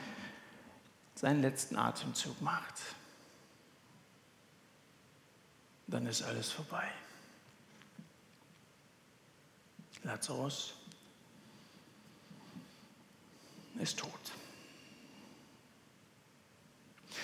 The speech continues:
Wir zweifeln schnell an der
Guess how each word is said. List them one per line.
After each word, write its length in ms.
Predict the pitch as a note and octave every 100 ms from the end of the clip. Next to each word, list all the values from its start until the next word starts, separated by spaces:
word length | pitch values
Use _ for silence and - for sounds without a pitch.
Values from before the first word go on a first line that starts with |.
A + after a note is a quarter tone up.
| - - - - - - - - - - - - - - -
Wir 160 | C3
zweifeln 540 | - C#3 C#3+ D3 D3 C#3
schnell 500 | - C3+ C#3+ C#3 -
an 160 | B2+
der 320 | B2+ B2 A#2+